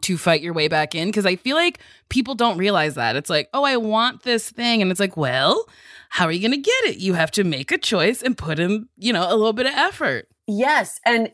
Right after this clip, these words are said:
Speaker 2: it is really hard with, I think, mounting guilt. Like, it was all my fault that I wasn't there.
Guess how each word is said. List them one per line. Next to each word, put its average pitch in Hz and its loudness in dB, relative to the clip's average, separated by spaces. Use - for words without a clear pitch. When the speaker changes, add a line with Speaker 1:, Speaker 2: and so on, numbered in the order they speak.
Speaker 2:
it 247 0
is 262 0
really 180 0
hard 156 2
with, 156 -2
I 170 2
think, 175 -2
mounting 165 2
guilt. 160 0
Like, 165 2
it 156 -2
was 170 -2
all 165 4
my 160 -2
fault 151 0
that 160 0
I 156 4
wasn't 143 -2
there. 156 2